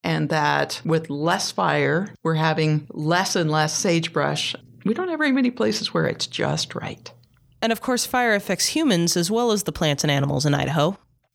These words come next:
Speaker 1: Fire presents a lot of challenges to us. And as we think about the future, we are going to have to adapt to both more fires, especially more large fires, and to smoke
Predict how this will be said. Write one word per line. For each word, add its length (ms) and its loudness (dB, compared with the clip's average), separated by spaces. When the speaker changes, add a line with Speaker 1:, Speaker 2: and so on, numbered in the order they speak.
Speaker 1:
Fire 220 0
presents 440 -2
a 60 2
lot 280 2
of 100 -2
challenges 640 2
to 460 0
us. 400 0
And 180 0
as 240 0
we 120 0
think 280 0
about 420 0
the 100 -2
future, 640 2
we 240 2
are 140 2
going 280 0
to 60 0
have 340 2
to 120 -2
adapt 760 -2
to 100 -2
both 580 -2
more 340 2
fires, 600 2
especially 400 0
more 240 2
large 320 0
fires, 580 2
and 340 2
to 80 0
smoke 540 0